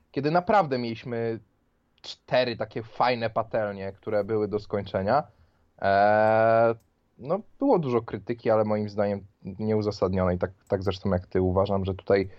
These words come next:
akurat za ten mecz, e, należało, należało, no, może nie pochwalić, ale tak gdzieś skinąć głową, że no okej, jest,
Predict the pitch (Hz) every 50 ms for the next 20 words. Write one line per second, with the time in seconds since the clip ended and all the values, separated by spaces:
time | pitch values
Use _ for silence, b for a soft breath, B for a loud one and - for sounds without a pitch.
0 | B B B B B B 107 - 123 113 110 107 107 123 139 160 - 180 131 127
1 | 120 123 131 139 131 - - - - 85 85 104 101 104 104 107 110 110 107 85
2 | - - 120 120 117 120 117 120 123 123 127 123 123 120 - 117 117 113 113 113
3 | 113 123 120 123 120 120 117 110 113 113 110 110 - _ _ _ _ _ _ _
4 | _ _ _ _ _ _ - - 131 131 - 120 127 131 123 123 120 120 113 117
5 | - 113 - - - 135 135 165 175 175 - 160 143 139 143 143 139 - b b
6 | b b b b b - 123 120 120 120 139 143 - - - - - 170 170 165
7 | 147 135 127 117 123 139 147 151 147 139 - 143 135 131 135 160 175 - - 143
8 | 143 139 - - 135 139 143 139 127 123 135 151 151 - - _ _ _